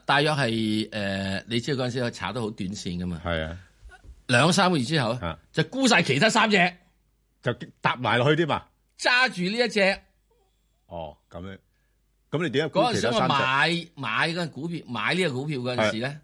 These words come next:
Speaker 1: 我話畀你知係幾時呢？
Speaker 2: 啊。
Speaker 1: 係一九七八年度。
Speaker 2: 哇，好耐。
Speaker 1: 一九七八年，你話呢三隻，即係長實，
Speaker 2: 係啊。
Speaker 1: 乜嘢，係咩價錢？而家咩價錢呢？
Speaker 2: 係啊，噉你
Speaker 1: 噉我而家呢一隻呢，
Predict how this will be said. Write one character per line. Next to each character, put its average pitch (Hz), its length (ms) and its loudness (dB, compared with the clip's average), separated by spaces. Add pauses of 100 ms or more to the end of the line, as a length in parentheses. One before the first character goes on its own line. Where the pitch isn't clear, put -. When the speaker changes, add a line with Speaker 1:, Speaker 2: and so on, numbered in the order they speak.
(140)
Speaker 1:
我 117 140 0
話 113 140 0
畀 98 80 -8
你 120 60 -4
知 127 120 -6
係 107 140 -4
幾 104 140 -6
時 113 200 -10
呢？ 117 120 -8 (280)
Speaker 2:
啊。 92 140 -6 (120)
Speaker 1:
係 110 80 -4 (120)
一 156 80 -4
九 117 180 -2
七 - 160 -6
八 101 180 0
年 85 220 -6
度。 85 180 -10 (640)
Speaker 2:
哇， 73 260 -8 (220)
好 87 120 -6
耐。 80 120 -4 (120)
Speaker 1:
一 214 40 2 (100)
九 151 200 2
七 180 140 0
八 139 200 2
年， 90 200 -4
你 123 100 2
話 123 100 4
呢 156 140 0
三 156 360 2
隻， 117 240 -4
即 - 120 -4
係 - 20 -10
長 90 320 -6
實， 104 120 0
Speaker 2:
係 98 100 4
啊。 87 80 4
Speaker 1:
乜 151 60 2
嘢， 117 140 0
係 110 140 -6
咩 139 180 2
價 107 200 0
錢？ 90 160 -6
而 92 120 -4
家 101 280 6
咩 101 80 6
價 98 120 2
錢 95 100 4
呢？ 92 120 4
Speaker 2:
係 - 20 2
啊， 87 340 0
噉 92 120 -6
你 104 540 -6
Speaker 1:
噉 262 240 2
我 240 60 6
而 170 120 2
家 226 80 4
呢 262 120 -2
一 277 140 6
隻 233 160 -2
呢， 247 300 0